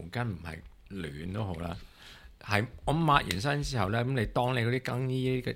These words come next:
即係當你更衣嗰啲，嗰啲衣物呢，係吹到暖晒嗰陣時候，你知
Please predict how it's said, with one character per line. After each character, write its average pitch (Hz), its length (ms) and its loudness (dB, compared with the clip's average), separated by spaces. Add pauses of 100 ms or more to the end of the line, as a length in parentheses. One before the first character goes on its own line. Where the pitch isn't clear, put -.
(120)
即 170 120 -2
係 117 80 -4
當 156 180 4
你 120 60 2
更 135 280 -2
衣 131 100 0
嗰 120 100 0
啲， 127 160 0
嗰 113 140 -4
啲 120 40 -2
衣 131 240 -2
物 127 40 0 (160)
呢， 107 180 -2 (500)
係 107 160 0 (500)
吹 143 300 2
到 123 120 2
暖 87 240 0
晒 90 100 0 (100)
嗰 107 220 0
陣 85 60 -4
時 87 200 -4
候， 90 80 -2
你 98 140 0
知 151 120 -2